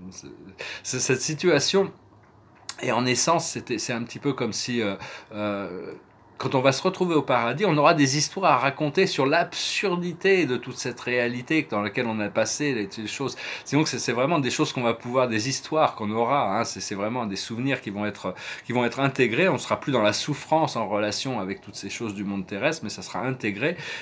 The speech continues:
et ça sera des choses sur lesquelles on pourra, on pourra, on pourra apprécier. Au fur et à mesure que l'on, on élève sa fréquence, on a plus de vie, on a plus de force de cette vie, cette force de vie qui nous traverse tout le temps, hein. C'est d'arriver, euh, à la,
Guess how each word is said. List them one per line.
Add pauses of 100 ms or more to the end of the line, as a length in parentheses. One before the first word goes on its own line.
(120)
et
ça
sera
des
choses
sur
lesquelles
on
pourra,
on
pourra,
on
pourra
apprécier. (1200)
Au
fur
et
à
mesure
que
l'on,
on
élève
sa
fréquence,
on
a
plus
de
vie,
on
a
plus
de
force
de
cette
vie,
cette
force
de
vie
qui
nous
traverse
tout
le
temps,
hein. (320)
C'est
d'arriver,
euh, (300)
à
la,